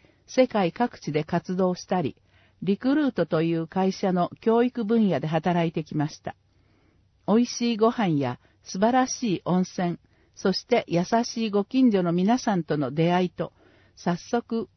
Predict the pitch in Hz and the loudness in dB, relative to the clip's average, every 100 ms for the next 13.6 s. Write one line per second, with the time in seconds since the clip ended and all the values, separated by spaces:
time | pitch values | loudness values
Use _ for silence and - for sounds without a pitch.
0 | _ - 180 214 233 226 247 226 170 - | _ -4 -2 0 0 2 0 2 -2 0
1 | 160 156 175 208 - 226 180 143 143 139 | -2 0 -2 -2 -2 -2 0 0 -2 -4
2 | - - _ _ _ _ _ _ _ 247 | -8 -20 _ _ _ _ _ _ _ 0
3 | 233 220 - 190 202 214 226 196 170 - | 2 0 -2 -2 2 2 2 2 0 0
4 | 220 233 185 175 180 233 - 220 - 185 | 2 2 4 4 2 0 -2 -4 0 0
5 | 185 175 170 175 - 156 170 - _ _ | 2 0 -2 -4 -4 -2 -2 -8 _ _
6 | _ _ _ _ _ _ 180 175 - 202 | _ _ _ _ _ _ -6 -4 -2 -4
7 | - _ - 202 254 - 269 247 - 160 | -6 _ -2 0 0 0 0 -2 -2 -4
8 | 160 - 170 139 _ _ 285 254 185 - | -4 -2 -2 -2 _ _ 4 4 4 -2
9 | 170 - 214 - 202 202 - 175 151 156 | -8 -6 -6 -2 -2 -2 -2 0 0 -2
10 | - _ _ _ _ _ _ _ - 190 | -8 _ _ _ _ _ _ _ -8 -4
11 | 214 - 302 233 202 208 175 190 - 139 | -4 0 2 2 2 0 -2 -2 -2 -2
12 | 117 - _ 165 190 - 247 240 226 - | -2 -6 _ -2 -2 0 0 0 -2 -2
13 | 247 208 175 147 143 | -2 0 0 0 -2